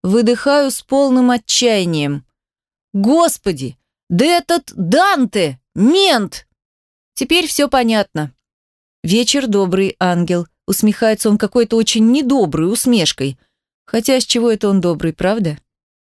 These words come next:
Смотрит на меня пристально, многообещающе, зло. Вскакиваю со стула и, глядя на капитана широко раскрытыми от ужаса глазами, указываю пальцем на Данте и практически кричу:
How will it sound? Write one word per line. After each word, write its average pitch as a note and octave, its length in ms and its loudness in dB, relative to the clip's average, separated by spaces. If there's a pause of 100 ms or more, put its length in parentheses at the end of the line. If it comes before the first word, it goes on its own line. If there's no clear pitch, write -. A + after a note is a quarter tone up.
(400)
Смотрит F#3+ 520 0
на D#3+ 40 0
меня D#3+ 220 0
пристально, D#3 640 -2 (120)
многообещающе, F3+ 1120 0 (160)
зло. E3+ 420 0 (600)
Вскакиваю A#3+ 520 0
со A#3 160 0
стула C4+ 340 0
и, G#3 100 2
глядя G#3 420 0
на F#3 80 -2
капитана G#3 440 -2
широко G#3+ 440 0
раскрытыми F#3 640 0
от F#3+ 160 -2
ужаса F3 320 -2
глазами, C4 600 0 (300)
указываю A#3+ 720 0
пальцем A#3+ 440 0
на G#3+ 140 2
Данте B3+ 440 0
и A3 140 -4
практически A3+ 640 -2
кричу: A3 460 0